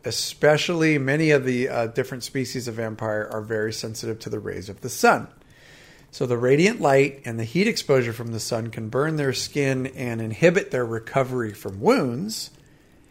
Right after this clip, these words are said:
And their constant hunger also delays the healing process for them.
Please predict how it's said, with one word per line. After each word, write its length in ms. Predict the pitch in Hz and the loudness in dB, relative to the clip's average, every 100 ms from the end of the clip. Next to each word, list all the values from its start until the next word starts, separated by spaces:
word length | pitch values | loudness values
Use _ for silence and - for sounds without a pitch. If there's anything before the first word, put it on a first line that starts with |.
| _ _ - | _ _ -2
And 220 | 139 127 | 0 2
their 120 | 127 120 | 2 -2
constant 600 | - 147 143 - - - | -2 -2 -2 -2 -4 -4
hunger 580 | - 196 226 139 123 - | 0 0 2 2 0 -2
also 480 | 143 180 233 - 254 | 2 2 2 0 0
delays 500 | 165 151 131 127 117 | 2 4 4 4 2
the 100 | 117 | -4
healing 380 | 135 156 143 110 | 0 0 0 -4
process 480 | - 95 - - - | -6 -8 -8 -12 -12
for 200 | - - | -14 -14
them. 240 | - - | -14 -18